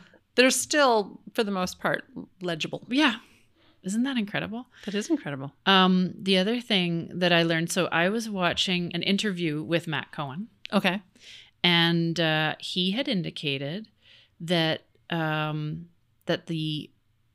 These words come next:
Speaker 2: ghost signs in Winnipeg are protected by the Heritage Planner. And that's actually what prompted me to call her.
Speaker 1: Right.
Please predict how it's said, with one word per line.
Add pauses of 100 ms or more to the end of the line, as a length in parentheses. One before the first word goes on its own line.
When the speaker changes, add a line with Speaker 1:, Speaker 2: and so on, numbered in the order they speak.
(260)
Speaker 2:
ghost
signs
in
Winnipeg
are
protected
by
the
Heritage
Planner.
And
that's
actually
what
prompted
me
to
call
her. (680)
Speaker 1:
Right.